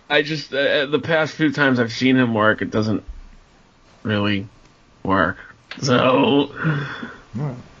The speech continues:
Speaker 2: We also found out there will be a thirty-man battle royale. I'm not sure if it is a Royal Rumble or if it's just a throw thirty fucking dudes in there. Um, and then, like I said, Triple H versus Randy Orton, 'cause that's what everyone's clamoring for.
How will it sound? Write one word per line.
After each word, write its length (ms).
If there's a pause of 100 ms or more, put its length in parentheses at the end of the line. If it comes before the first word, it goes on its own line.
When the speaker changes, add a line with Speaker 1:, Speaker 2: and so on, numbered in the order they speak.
(280)
Speaker 2:
We 100
also 180
found 200
out 80
there 100
will 80
be 320
a 20
thirty-man 720
battle 280
royale. 320
I'm 100
not 120
sure 200
if 100
it 120
is 200
a 120
Royal 240
Rumble 320
or 180
if 100
it's 140
just 160
a 180 (220)
throw 260
thirty 300
fucking 320
dudes 260
in 80
there. 280 (1300)
Um, 380
and 160
then, 260
like 140
I 40
said, 280
Triple 260
H 140
versus 240
Randy 240
Orton, 380
'cause 240
that's 240
what 80
everyone's 320
clamoring 380
for. 260